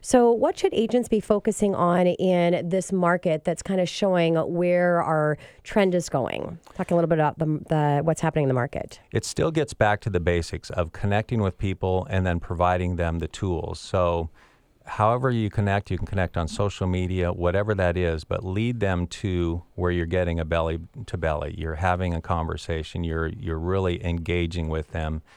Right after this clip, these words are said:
Speaker 2: and utilizing technology for that, not letting it get flipped around.
Speaker 1: Yeah, and, and really, I think a lot of times,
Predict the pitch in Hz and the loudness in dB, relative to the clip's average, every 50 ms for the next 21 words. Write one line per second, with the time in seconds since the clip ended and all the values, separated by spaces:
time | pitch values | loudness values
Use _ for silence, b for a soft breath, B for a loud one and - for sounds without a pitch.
0 | b b b - 87 87 82 90 95 101 92 95 87 80 82 78 90 85 82 - | b b b -6 -4 -2 -2 0 0 0 0 0 0 0 0 -2 -4 -6 -6 -4
1 | - 90 - - 85 82 82 82 80 80 87 80 - - - 95 92 90 85 85 | -6 -6 -4 -4 -2 -2 -2 -2 -4 -6 -8 -10 -10 -6 -4 0 0 0 2 2
2 | 85 82 78 76 - - 85 85 - - - 82 80 80 80 80 - - 82 76 | 0 0 0 -2 -4 -4 -4 -4 -4 -4 -4 -4 -4 -4 -4 -6 -6 -6 -8 -10
3 | - - - - 85 - - 80 80 78 - 85 87 87 87 - B B B B | -10 -10 -8 -8 -8 -8 -6 -8 -6 -6 -6 -6 -8 -8 -10 -12 B B B B
4 | B B B B B - 185 190 185 180 175 185 - 214 202 202 196 196 - - | B B B B B -2 0 2 4 4 4 4 4 2 2 2 2 0 0 0
5 | 226 208 202 202 202 208 202 208 247 302 359 - 349 254 208 190 - 226 202 - | 0 2 2 2 2 0 0 -2 -2 -2 -2 0 0 0 0 0 0 -2 0 2
6 | 208 180 175 180 196 208 226 226 - - 196 180 180 175 - - | 2 2 2 4 4 4 4 2 0 0 2 2 2 0 -2 -6